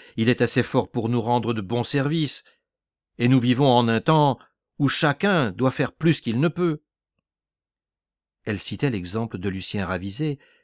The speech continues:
qui avait su tenir la place d'un homme vigoureux, et même plus. Elle disait encore : « Maxime est à l'âge où se prennent les bonnes habitudes, mais aussi les mauvaises,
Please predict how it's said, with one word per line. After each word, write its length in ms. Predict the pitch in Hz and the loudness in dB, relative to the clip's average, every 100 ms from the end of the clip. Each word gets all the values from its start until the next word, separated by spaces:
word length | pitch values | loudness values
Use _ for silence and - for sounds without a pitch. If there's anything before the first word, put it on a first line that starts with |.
| _ | _
qui 140 | - 117 | -4 -2
avait 160 | 107 | 0
su 200 | 110 135 | -2 -2
tenir 320 | 135 113 117 110 | -2 -2 -2 -4
la 120 | 104 | -4
place 260 | 113 104 | -4 -4
d'un 200 | 107 107 | -2 -4
homme 180 | 107 101 | -4 -4
vigoureux, 540 | 92 113 120 107 107 95 - - | -8 -4 -2 -2 -2 -4 -12 -8
et 220 | 92 87 | -6 -6
même 240 | 87 87 | -6 -8
plus. 500 | - 98 85 - - _ _ _ _ _ _ _ _ | -10 -12 -12 -16 -20 _ _ _ _ _ _ _ _
Elle 140 | 95 90 | -12 -10
disait 360 | 92 90 87 | -8 -10 -10
encore : « 500 | 85 - 73 78 - _ _ _ _ _ _ _ _ _ _ - | -12 -14 -16 -16 -20 _ _ _ _ _ _ _ _ _ _ -4
Maxime 600 | 113 - - 120 113 104 - _ | -2 0 0 2 2 0 -6 _
est 180 | 117 113 | -2 0
à 60 | 104 | 2
l'âge 300 | 107 104 104 | 2 0 -2
où 60 | |
se 140 | - 110 | -4 -4
prennent 440 | - 110 107 98 _ - | -2 -2 -2 -4 _ -6
les 120 | 107 | -6
bonnes 440 | 90 120 98 92 | 2 2 2 -2
habitudes, 560 | 92 87 - 98 80 - _ _ - | -8 -10 -10 -10 -10 -14 _ _ -8
mais 340 | 104 135 147 | 0 2 2
aussi 300 | 160 147 160 | 2 0 -2
les 100 | 160 | 0
mauvaises, 640 | 160 160 170 160 139 - | 0 0 -2 -4 -10 -14